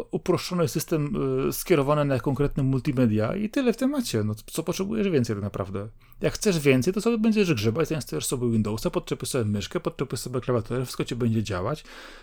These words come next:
Oczywiście tanie-, taniej by ci wyszło pewnie kupienie sobie zwykłego laptopa i, i postawienie do, do,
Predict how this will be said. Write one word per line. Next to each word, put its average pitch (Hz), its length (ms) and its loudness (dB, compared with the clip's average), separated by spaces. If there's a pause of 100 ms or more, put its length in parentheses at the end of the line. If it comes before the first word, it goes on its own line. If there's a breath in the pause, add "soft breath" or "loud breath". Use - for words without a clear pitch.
Oczywiście 180 440 2
tanie-, 170 200 0
taniej 170 400 0
by 147 100 -2
ci 151 100 0
wyszło 147 200 -2
pewnie 147 220 0
kupienie 139 340 2
sobie 120 340 0 (640 soft breath)
zwykłego 127 520 2
laptopa 123 560 2
i, 123 180 4
i 151 100 0
postawienie 127 480 0
do, 135 380 4
do, 139 240 0